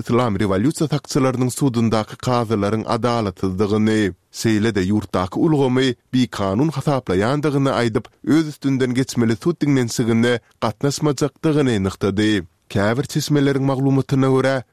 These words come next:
saklanandan bäri ýürek we gan basyşyndan ezir çekýän Basmahiň saglyk ýagdaýy hem göz görtüle gowşapdyr.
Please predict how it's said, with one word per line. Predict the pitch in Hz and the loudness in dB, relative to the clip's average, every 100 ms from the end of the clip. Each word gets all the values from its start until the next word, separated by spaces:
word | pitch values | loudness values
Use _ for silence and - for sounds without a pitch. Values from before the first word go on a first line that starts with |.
| _ | _
saklanandan | - 135 127 104 98 95 120 123 | -6 -4 0 0 0 0 0 2
bäri | 120 95 80 80 | 0 0 -4 -2
ýürek | 110 110 - | 0 0 0
we | 95 | -2
gan | 110 135 151 | 0 -2 -2
basyşyndan | 147 131 - 131 131 | -4 -6 -2 0 2
ezir | 107 127 | 0 -2
çekýän | - 147 - 127 | -2 -2 0 0
Basmahiň | 123 - 123 120 110 117 110 117 _ _ | -2 0 0 0 0 2 2 0 _ _
saglyk | 120 98 107 - | -2 0 -2 -2
ýagdaýy | 143 131 127 120 107 | -2 0 0 0 0
hem | 113 101 | -2 0
göz | 131 147 | 0 2
görtüle | 160 147 123 98 | 0 0 0 0
gowşapdyr. | 95 101 - 104 104 - 107 104 | 0 -2 -2 -2 -2 -2 0 0